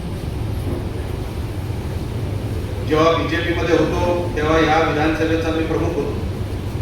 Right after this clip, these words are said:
तेव्हा विधानसभा अध्यक्ष म्हणून माझी नेमणूक झाली. तेव्हा सांगितलं की विधानसभा जो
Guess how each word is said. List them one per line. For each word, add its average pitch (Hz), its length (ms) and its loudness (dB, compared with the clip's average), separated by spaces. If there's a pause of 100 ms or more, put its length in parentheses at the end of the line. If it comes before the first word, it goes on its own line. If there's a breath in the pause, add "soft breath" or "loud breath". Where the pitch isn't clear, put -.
(720)
तेव्हा 151 160 2
विधानसभा 165 480 4
अध्यक्ष 165 360 2
म्हणून - 360 2 (680)
माझी 143 240 2
नेमणूक 160 380 4
झाली. 160 260 6 (1040)
तेव्हा 147 160 2
सांगितलं 156 580 4
की 165 60 0
विधानसभा 160 760 4
जो 165 240 4